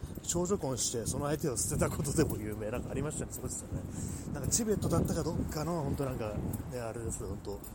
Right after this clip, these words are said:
何歳でしたっけ？あの、結構やばいっすよね、なんか。十、十何歳とか、なんかそういう、まあ、文明のある、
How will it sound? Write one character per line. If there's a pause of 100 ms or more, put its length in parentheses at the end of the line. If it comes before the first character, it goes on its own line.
(720)
何
歳
で
し
た
っ (100)
け？
あ
の、 (800)
結
構 (540)
や
ば
い
っ
す
よ
ね、
な
ん
か。 (1300)
十、
十
何
歳
と
か、
な
ん
か
そ
う
い
う、
ま
あ、
文
明
の
あ
る、